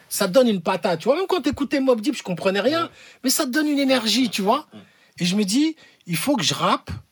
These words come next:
ce que moi, j'aurais kiffé écouter quand j'étais petit, mais que ce, ça, te,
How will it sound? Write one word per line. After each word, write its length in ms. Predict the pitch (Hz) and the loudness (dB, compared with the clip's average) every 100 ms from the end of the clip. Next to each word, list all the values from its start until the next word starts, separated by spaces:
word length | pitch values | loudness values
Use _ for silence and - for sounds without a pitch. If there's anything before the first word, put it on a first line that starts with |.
| _ _ - | _ _ -10
ce 140 | - | -4
que 100 | - | -2
moi, 220 | 190 226 | 0 0
j'aurais 240 | 170 156 156 | -2 -2 -2
kiffé 400 | - 240 - 240 | 0 0 2 0
écouter 360 | 175 185 226 | -2 -2 -2
quand 140 | 208 156 | 0 -2
j'étais 280 | 135 147 | -2 -4
petit, 420 | 135 151 156 143 123 - - | -2 -2 -2 -6 -8 -16 -8
mais 140 | 156 190 | 0 2
que 60 | |
ce, 100 | - | 4
ça, 280 | 233 - 196 | 4 2 0
te, 120 | - | 0